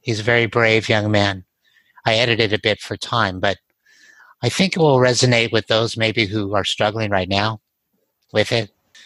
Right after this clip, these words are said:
He writes, Dear listener, I was asked if I could write my story about my porn addiction, the lasting effects,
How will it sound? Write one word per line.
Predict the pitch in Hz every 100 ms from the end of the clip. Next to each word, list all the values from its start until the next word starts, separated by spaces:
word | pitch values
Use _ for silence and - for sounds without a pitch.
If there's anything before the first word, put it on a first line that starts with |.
| _
He | - 131
writes, | 120 110 -
Dear | - 147 139
listener, | 123 - 98 85 - _ _ _ _ _ _ _ - - -
I | 135
was | 170 143
asked | 131 127 -
if | 117
I | 120
could | - 113
write | 117 123
my | 123
story | 117 - 113 110
about | 104 107 107
my | 107 104
porn | - 123 110
addiction, | 101 95 - 90 80 - - - - - -
the | 101
lasting | 110 117 117 143
effects, | 135 - 107 101 - -